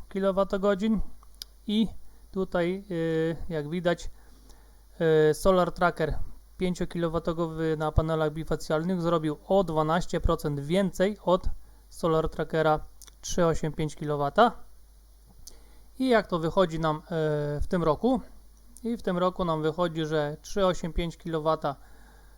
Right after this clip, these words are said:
już, e, wyprodukował nam trzy tysiące osiemset dwadzieścia dwie kilowatogodziny. To jest dziewięćset dziewięćdziesiąt dwie kilowatogodziny z jednego kilowata, a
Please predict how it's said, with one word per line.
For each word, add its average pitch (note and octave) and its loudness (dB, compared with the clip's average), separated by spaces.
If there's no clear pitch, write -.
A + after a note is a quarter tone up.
już, F#3 2
e, D3+ 2
wyprodukował D#3 0
nam D3+ -2
trzy - -12
tysiące E3 -4
osiemset D#3 -2
dwadzieścia D3+ -4
dwie D3+ -4
kilowatogodziny. D3+ -2
To F#3+ 4
jest D#3 4
dziewięćset E3 0
dziewięćdziesiąt D#3+ -4
dwie D#3+ -2
kilowatogodziny D3+ -4
z D3 -6
jednego D3+ -2
kilowata, D#3 0
a G#3 6